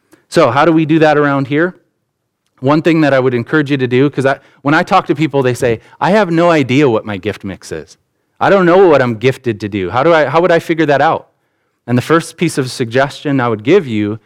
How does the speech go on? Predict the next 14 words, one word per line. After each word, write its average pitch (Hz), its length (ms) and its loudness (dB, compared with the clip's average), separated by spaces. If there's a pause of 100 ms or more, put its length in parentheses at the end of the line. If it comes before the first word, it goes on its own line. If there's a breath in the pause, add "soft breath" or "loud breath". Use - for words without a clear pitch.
(280)
is 107 180 -4
get 127 160 -2
to 135 100 -2
work. 151 300 -2 (640)
Start 156 360 -2
doing 156 280 2
stuff - 520 -6 (400)
and 127 160 0
then 139 120 2
feel 147 400 0
your 147 120 0
way 135 180 4
through 175 260 0
it. - 160 -8